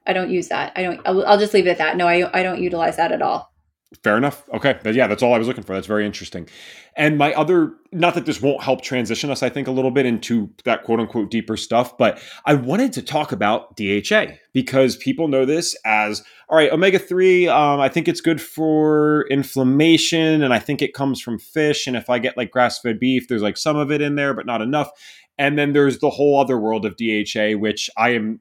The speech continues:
Speaker 2: not qualified to talk about, but at least I've been exposed enough to it that I'm like,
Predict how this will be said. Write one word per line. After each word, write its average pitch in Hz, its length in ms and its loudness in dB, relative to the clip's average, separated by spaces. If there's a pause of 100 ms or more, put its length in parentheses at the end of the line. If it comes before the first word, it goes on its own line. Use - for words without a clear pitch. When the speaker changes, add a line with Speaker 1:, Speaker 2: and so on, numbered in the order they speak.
Speaker 2:
not 110 340 -2
qualified 98 520 -4
to - 40 -20
talk - 280 -4
about, 110 380 0
but 113 140 0
at 113 160 -2
least 127 300 -4
I've 120 200 -4
been 113 280 -4 (580)
exposed 143 600 0
enough 135 300 -2
to 208 220 2
it 156 120 0
that 120 120 0
I'm 127 100 -4
like, 123 260 0